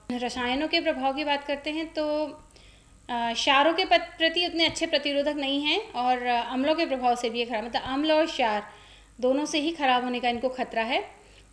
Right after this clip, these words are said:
उम, ब्लीचिंग, अ, अगर आप करते हैं इनकी, तो ऑब्वियस है, ब्लीचिंग का काम ही यही है, कलर को हटा देना, तो प्राकृतिक रंग को हटा देते हैं और इसे वाइट कर देते हैं अगर ब्लीचिंग एजेंट यूज़ करते हैं हम, और, अ, थोड़ा कमज़ोर भी हो जाता है उससे ये।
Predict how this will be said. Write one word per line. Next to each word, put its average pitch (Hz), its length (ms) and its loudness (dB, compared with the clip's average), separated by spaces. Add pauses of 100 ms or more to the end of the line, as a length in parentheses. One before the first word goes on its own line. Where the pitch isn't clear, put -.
उम, 247 380 -6
ब्लीचिंग, 285 640 -2
अ, 254 320 4
अगर 254 200 4
आप 254 180 2
करते 254 260 2
हैं 285 240 0
इनकी, 277 320 -2
तो 277 540 -2
ऑब्वियस 277 380 0
है, 311 320 2
ब्लीचिंग 247 360 -4
का 277 60 0
काम 247 280 -2
ही 262 80 2
यही 254 120 4
है, 269 100 0
कलर 233 320 -6
को 233 120 -8
हटा 226 200 -2
देना, 240 220 -6
तो 262 100 -12
प्राकृतिक 240 440 -4
रंग 233 120 -6
को 247 80 -2
हटा 233 200 -2
देते 233 240 -10
हैं 294 140 -10
और 247 180 -6
इसे 254 180 -8
वाइट 208 260 -4
कर 254 140 -6
देते 254 240 -8
हैं 254 200 -10
अगर 254 140 -8
ब्लीचिंग 240 680 -12
एजेंट 233 360 -8
यूज़ 240 240 -12
करते 233 260 -8
हैं 262 180 -6
हम, 330 160 -6 (880)
और, 220 320 -4
अ, 226 360 -2
थोड़ा 285 120 0
कमज़ोर 277 420 0
भी 320 140 2
हो 302 100 0
जाता 269 260 4
है 254 60 2
उससे 262 220 -2
ये। 285 220 -4